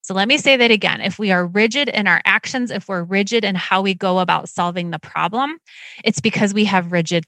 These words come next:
thinking. So an example I was thinking about is when I was running a fitness center, we would have power outages. And this happened a couple of times a year. And the interesting thing is they were typically not a result of a storm.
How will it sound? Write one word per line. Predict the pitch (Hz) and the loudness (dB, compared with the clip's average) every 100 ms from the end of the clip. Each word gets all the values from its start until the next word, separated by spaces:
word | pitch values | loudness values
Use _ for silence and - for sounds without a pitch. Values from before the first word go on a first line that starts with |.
| - | -4
thinking. | 156 165 - - - _ _ _ _ _ _ _ _ | -6 -6 -12 -12 -20 _ _ _ _ _ _ _ _
So | - 247 | -2 2
an | 226 | 2
example | 214 247 262 247 | 2 2 2 4
I | 208 | 4
was | 208 | 2
thinking | 262 262 294 | 0 -2 -2
about | 233 190 185 - | 0 2 2 0
is | 185 175 - - - | -2 -4 -10 -20 -4
when | 226 | 0
I | 208 208 | 2 2
was | 220 214 | 2 2
running | 208 190 180 180 - | 2 2 0 -2 -4
a | 185 | -4
fitness | - 403 339 - | -2 -2 -2 -2
center, | 220 180 165 185 - - - | -2 2 4 2 0 -14 -10
we | 214 254 302 | -2 0 0
would | 339 311 | 0 0
have | - 202 196 196 | 2 4 2 0
power | - 180 180 160 | -4 -2 0 -2
outages. | - 156 156 - - 202 - | -6 -8 -10 -10 -10 -12 -8
And | 214 254 | -2 -2
this | - | 0
happened | - 214 220 208 208 - | 0 0 2 0 -2 -4
a | - | -6
couple | 208 190 180 | -4 0 0
of | 175 | 0
times | - 175 170 | -2 -2 -2
a | 160 | -4
year. | 156 - - - - - | -4 -8 -10 -14 -8 0
And | 220 | 2
the | 214 | 2
interesting | 269 - 311 285 262 | 0 0 -2 -2 0
thing | 233 214 | 2 2
is | 196 | 2
they | 190 190 | 2 2
were | 190 185 | 0 -2
typically | 269 247 254 233 202 | -2 -2 0 -2 -2
not | 180 160 156 202 - _ - | -2 0 2 2 0 _ 2
a | 202 | 2
result | 202 208 180 180 | 4 2 0 0
of | 185 | -2
a | 170 | -4
storm. | - - 170 160 185 233 | -6 -4 0 4 4 2